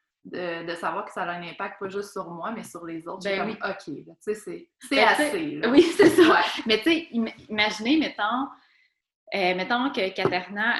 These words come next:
Speaker 2: elle décide de faire réellement, de, d'honorer son type d'énergie, puis là, ça l'amène à, puis on va en reparler plus tard, mais ses, ses, ses projets présentement, elle aime beaucoup le,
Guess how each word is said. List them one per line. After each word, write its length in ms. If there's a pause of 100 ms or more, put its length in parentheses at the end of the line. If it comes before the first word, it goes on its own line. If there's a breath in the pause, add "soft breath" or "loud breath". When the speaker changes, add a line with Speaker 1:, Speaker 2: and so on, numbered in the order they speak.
Speaker 2:
elle 80
décide 600
de 180
faire 340
réellement, 600
de, 180
d'honorer 320
son 160
type 140
d'énergie, 420
puis 100
là, 80
ça 160
l'amène 520
à, 420
puis 160 (120)
on 100
va 60
en 120
reparler 300
plus 100
tard, 200
mais 180
ses, 240
ses, 200
ses 140
projets 320
présentement, 420
elle 100
aime 120
beaucoup 300
le, 80